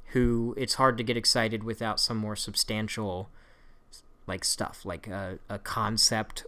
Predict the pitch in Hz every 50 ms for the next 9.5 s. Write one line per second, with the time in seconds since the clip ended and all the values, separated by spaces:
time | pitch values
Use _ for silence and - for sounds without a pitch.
0 | - - 110 107 104 101 98 98 95 98 104 - - - - - - - - -
1 | - 113 110 110 120 - - - - - - - - 110 107 104 98 95 95 95
2 | 98 - - - - - - - - - - - - - - - 135 117 - -
3 | 123 123 117 107 117 110 104 98 104 113 107 104 113 127 117 - 151 143 139 139
4 | 147 147 151 - - - - - - - - - - - - _ - - - -
5 | - - 92 101 120 131 139 135 123 120 123 131 - - - - - - - -
6 | - - - - - - - - - - 131 127 127 127 135 147 127 127 - -
7 | - - - - - - - - - - - - - - - - - 214 233 175
8 | - - - - - - 160 156 160 175 180 175 165 160 165 165 165 170 160 151
9 | - 156 151 147 147 147 143 143 143